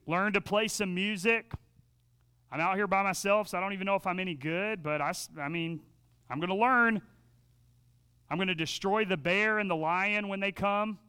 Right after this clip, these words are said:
God's gonna work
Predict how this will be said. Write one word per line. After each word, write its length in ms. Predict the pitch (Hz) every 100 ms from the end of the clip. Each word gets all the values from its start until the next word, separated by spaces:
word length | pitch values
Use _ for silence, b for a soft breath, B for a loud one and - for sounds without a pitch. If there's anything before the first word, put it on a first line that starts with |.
| _ _ _ _ _ _ _ _ _ _ _ _ _ _ -
God's 280 | 202 240 185
gonna 200 | 254 175
work 560 | 156 214 247 185 -